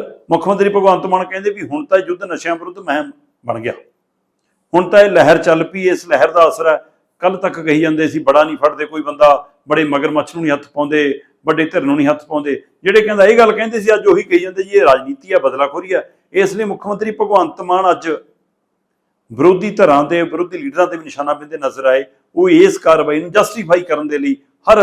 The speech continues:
ਹੀਲਾ ਵਰਤਦੇ ਵੀ ਨਜ਼ਰ ਆਏ। ਤੇ ਉਹਨਾਂ ਨੇ ਇਹ ਵੀ ਦਮ ਭਰਿਆ ਕਿ ਪੰਚਾਇਤਾਂ ਮਤੇ ਪਾ ਰਹੀਆਂ ਜੀ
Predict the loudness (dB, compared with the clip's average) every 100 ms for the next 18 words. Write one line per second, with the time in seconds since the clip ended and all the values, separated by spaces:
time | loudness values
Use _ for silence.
0 | 0 -6 _ _ -2 2 4 2 0 -4
1 | -2 0 -2 0 -2 -2 _ _ _ _
2 | -4 -2 0 0 -2 -2 -2 -4 -6 -6
3 | -10 -10 -12 -2 -2 0 -2 -2 -2 -2
4 | 0 0 0 -4 -6